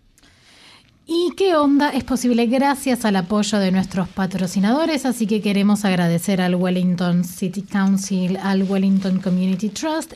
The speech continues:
y al Club Latino por hacer este programa posible.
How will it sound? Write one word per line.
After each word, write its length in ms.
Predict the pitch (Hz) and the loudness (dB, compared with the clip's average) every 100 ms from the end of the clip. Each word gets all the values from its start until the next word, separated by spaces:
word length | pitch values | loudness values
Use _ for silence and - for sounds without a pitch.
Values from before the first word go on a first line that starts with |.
| - | -6
y 200 | 320 330 | -2 0
al 140 | 302 | -2
Club 300 | - 277 285 | -4 -2 -2
Latino 580 | 277 247 247 247 247 247 | 0 -2 2 2 4 2
por 200 | 247 240 | 0 0
hacer 320 | 226 220 202 | -2 -2 -2
este 240 | 196 196 202 | -4 -4 -6
programa 520 | 196 185 175 175 175 | -2 -2 0 2 0
posible. 580 | 175 160 180 165 160 156 | 0 -2 -2 0 0 -2